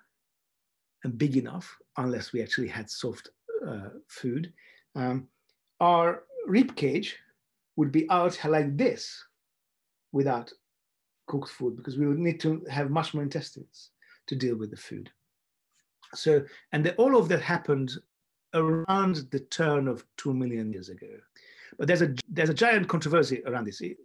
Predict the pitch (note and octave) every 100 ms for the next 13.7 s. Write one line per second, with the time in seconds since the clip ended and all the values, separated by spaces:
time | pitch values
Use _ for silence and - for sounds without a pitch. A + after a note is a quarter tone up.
0 | - B2+ D#3+ F#3+ F3 D#3+ - - _ _
1 | _ _ _ D#3 A3+ F#3 D#3+ D#3 A#2+ A#2+
2 | A2 G#2+ - - - _ - - - G3
3 | A3 E3 F3+ D3+ B2+ C3 - C#3 - -
4 | - F3 - - D3+ C3+ A#2+ - B2 B2
5 | B2+ G#3 G#2 F#2+ _ _ - _ _ _
6 | _ B2+ A2 - D3+ A#2+ C#3 C3 A2+ -
7 | - _ _ _ _ _ _ _ - -
8 | - F#3 F3+ E3+ D3 C#3+ C#3 C3 - -
9 | - _ _ _ _ _ _ _ _ _
10 | - - - D#3 D3 C3+ G#2+ C#3+ C3 B2+
11 | B2+ A2 A2+ G#2+ F#2 E2+ G2 A2+ G#2 -
12 | B2 - - - D#3 D#3 D3 C#3 - -
13 | F#3 - - - C3 A#2+